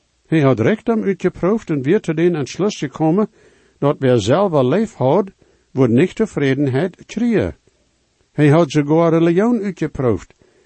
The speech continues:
en hij wie aan je woorden dat bloos Religion had ook geen Wert Tefriedenheid te brengen. Dat maakt einen bloos fanatisch, oder dat eine Religion brukt,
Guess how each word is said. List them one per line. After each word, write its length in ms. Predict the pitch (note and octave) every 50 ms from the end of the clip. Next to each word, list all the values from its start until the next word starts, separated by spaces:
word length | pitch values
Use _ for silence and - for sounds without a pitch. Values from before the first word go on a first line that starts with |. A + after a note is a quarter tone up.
| _ _ _
en 140 | - C3+ B2
hij 180 | C3 F3 A3+
wie 160 | G#3 G#3 E3+ C#3
aan 140 | D3 C#3
je 120 | C3+ C3+ C3
woorden 340 | A#2+ C3 C#3+ F3 F#3+ F3+ C#3
dat 180 | C#3+ C#3 C3+
bloos 320 | C3 B2+ D3+ G#3 G#3 - -
Religion 640 | A#2+ C#3 C#3 C3+ B2+ B2+ D#3+ A3 A3 F3+ E3+ E3+ - _ _ _ _ _ _
had 200 | - E3+ F3 F#3
ook 220 | A3 A#3+ A#3 -
geen 280 | - - F#3 E3 C#3+ B2
Wert 360 | B2 C3 A#2 G#2+ G#2 - - _
Tefriedenheid 760 | - - D3+ - - D#3+ D3+ B2+ A2+ B2 B2 A#2 A#2 A2+ - -
te 100 | - A2+
brengen. 440 | A2 B2 A#2+ G#2 F#2+ F#2 E2 - - _ _ _ _ _ _ _ _ _ _ _ _ _ _
Dat 180 | - D3+ D#3+ D#3+
maakt 280 | E3 D#3+ F3 D3+ -
einen 260 | F3 E3 E3 D#3 D3
bloos 360 | C#3+ D#3 F3+ F#3+ F3+ - - -
fanatisch, 800 | - - F3 F3 F3+ G3+ G#3+ G#3+ - - G#2 F2+ - - - _ _ _ _ _ _ _ _ _ _ _ _
oder 240 | - E3 G3 G3 F3
dat 240 | C#3+ D3+ D3 C#3+ -
eine 320 | C#3+ D3+ D3 D3 D3 D3+ - C#3
Religion 640 | B2+ C3 C3 B2 A#2 B2 F3 A3 A#3 G#3+ - - - -
brukt, 560 | G#2+ G2+ D3 A3 G3 C#3 E3+ - - - -